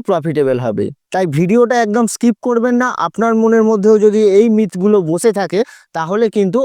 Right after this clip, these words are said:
আপনার ট্রেডিংয়ে আপনি উন্নতি করতে পারবেন না। তো আমার প্রথম পয়েন্টটা হলো, পারফেক্ট স্ট্র্যাটেজি এক্সিস্ট। একটা জিনিস খেয়াল করে দেখবেন, আপনি যখনই সোশ্যাল মিডিয়ায় বা কোনো ইনফ্লুয়েন্সার ট্রেডিং বা ইনভেস্টিং শেখাতে দেখেন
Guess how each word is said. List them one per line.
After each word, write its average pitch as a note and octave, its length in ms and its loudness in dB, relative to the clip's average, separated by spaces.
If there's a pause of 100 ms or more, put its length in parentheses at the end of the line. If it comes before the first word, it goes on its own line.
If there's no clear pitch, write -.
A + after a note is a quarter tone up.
(140)
আপনার E3+ 260 -4 (100)
ট্রেডিংয়ে F#3 440 0 (120)
আপনি E3 180 -2 (160)
উন্নতি A3 380 2 (100)
করতে F#3+ 200 0 (100)
পারবেন A#2+ 360 -4
না। G#2 60 -4 (140)
তো A3 140 -2
আমার B3+ 140 0 (120)
প্রথম G#3 280 0 (120)
পয়েন্টটা A#3 400 0
হলো, F#3+ 160 0 (200)
পারফেক্ট B3 440 -2
স্ট্র্যাটেজি G3 460 0 (180)
এক্সিস্ট। B2 400 -4 (400)
একটা C4 220 0
জিনিস C#4 200 2 (100)
খেয়াল G3 280 0
করে A#3 140 4 (100)
দেখবেন, F#3+ 300 2 (340)
আপনি B3+ 200 0 (160)
যখনই G#3 380 0 (120)
সোশ্যাল A3 280 -2 (120)
মিডিয়ায় G3 560 2
বা G3+ 80 -2 (100)
কোনো G#3 140 0 (220)
ইনফ্লুয়েন্সার G3 760 0 (300)
ট্রেডিং A3 320 4 (120)
বা A3+ 60 0 (160)
ইনভেস্টিং G#3+ 440 2 (140)
শেখাতে G#3+ 340 0 (100)
দেখেন F#3 280 -2